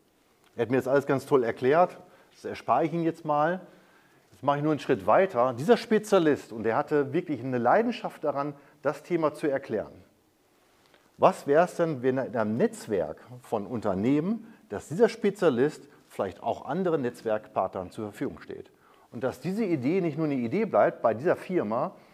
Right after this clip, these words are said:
sondern dass vielleicht diese Idee im Netzwerk verteilt wird. Und das ist etwas, woran wir arbeiten, was eigentlich heute schon geht. Es ist ja toll, dass die eigenen Maßnahmen getrackt werden und die eigenen Ideen im Konzern verteilt werden.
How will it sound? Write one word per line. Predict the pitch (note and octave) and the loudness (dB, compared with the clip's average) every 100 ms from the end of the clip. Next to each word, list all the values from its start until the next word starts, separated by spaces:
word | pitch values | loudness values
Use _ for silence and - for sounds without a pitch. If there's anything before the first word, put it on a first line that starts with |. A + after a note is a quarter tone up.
| _ - | _ -10
sondern | A2+ B2 | -2 -2
dass | - | 0
vielleicht | A2+ F#2+ | -6 -4
diese | F#3+ A3 | -4 0
Idee | D3+ G#2 D3+ - - | 0 0 -4 -4 2
im | G#3+ G#3 | 4 6
Netzwerk | D#3 - D3+ - | 4 4 -2 0
verteilt | B2+ - G2 - | -4 -2 -2 -4
wird. | D2 D2 _ _ _ _ _ | -14 -14 _ _ _ _ _
Und | G#2 F#2 | -6 -2
das | C#3+ | -2
ist | D3 B2+ | -2 -10
etwas, | C3 C3 A#2 - | -4 -2 -2 -4
woran | E2+ F#2+ | -4 -2
wir | F2+ F#2+ | -2 -2
arbeiten, | D#2 D2+ D2 E2+ F2 _ | -2 -4 -8 -12 -20 _
was | G2+ F2+ - - | -8 -8 -10 0
eigentlich | B2 G3 G#3 F#3+ F#3+ - _ - | 2 2 0 -6 -6 -18 _ 0
heute | A2+ - | 0 0
schon | - G#2 | -6 -10
geht. | D#2 - - _ _ _ _ _ _ _ _ _ _ _ | -10 -14 -18 _ _ _ _ _ _ _ _ _ _ _
Es | A#2+ | -6
ist | A#2 | -4
ja | |
toll, | C3+ - F#3+ | -2 6 8
dass | E3+ B2 | 8 4
die | C3+ | 0
eigenen | - D#3+ F3 C#3+ | 0 2 2 2
Maßnahmen | C3+ E3+ E3 C#3 | 2 2 -2 -6
getrackt | A2 - E3 E3 | -6 -2 -2 0
werden | B2 A#2 A2+ | 0 2 0
und | A#2+ A2 | -6 -8
die | C3+ | -6
eigenen | - G3 F#3 | 0 2 2
Ideen | B2+ B2 C3+ | 2 2 2
im | A2+ G#2 | -2 -4
Konzern | A#2+ - B2+ A#2 | -6 0 0 0
verteilt | A2 - E3+ D#3 | -4 2 2 2
werden. | F2 D#2+ E2+ | -2 -6 -10